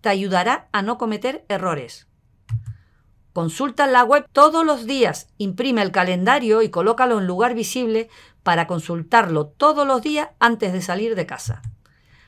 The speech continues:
Ante cualquier duda, contacta con el Servicio de Información y Orientación. No esperes al final para resolverlas.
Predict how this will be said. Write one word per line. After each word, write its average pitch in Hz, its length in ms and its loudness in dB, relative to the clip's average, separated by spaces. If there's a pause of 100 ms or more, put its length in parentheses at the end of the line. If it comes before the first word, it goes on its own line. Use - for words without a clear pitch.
(200)
Ante 208 300 4
cualquier 196 420 0
duda, 262 360 -2 (280)
contacta 220 640 -2
con 175 160 -4
el 165 80 -4
Servicio 214 420 -2
de 185 60 -2
Información 165 680 -4
y 220 140 2
Orientación. 185 720 -4 (580)
No 285 300 2
esperes 247 460 4
al 196 120 6
final 208 400 -2
para 175 300 -2
resolverlas. 165 800 -6